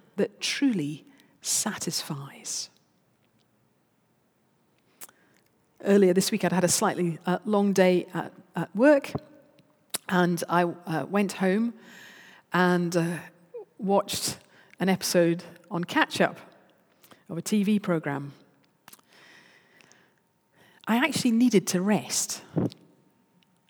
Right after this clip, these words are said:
and I needed to rest in God. But what I did was to watch this episode, and it was quite a scary episode, so it wasn't at all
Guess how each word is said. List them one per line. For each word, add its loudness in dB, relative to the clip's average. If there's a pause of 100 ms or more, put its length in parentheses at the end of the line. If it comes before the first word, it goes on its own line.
and 4
I 6
needed 2
to -2
rest -2
in -2
God. -6 (1600)
But 0
what 2
I 4
did 4
was -6
to -4 (380)
watch -6 (280)
this -4
episode, -2
and -2
it -2
was -8
quite 0
a 0
scary 2
episode, -6
so 0
it -6
wasn't -4
at -8
all -4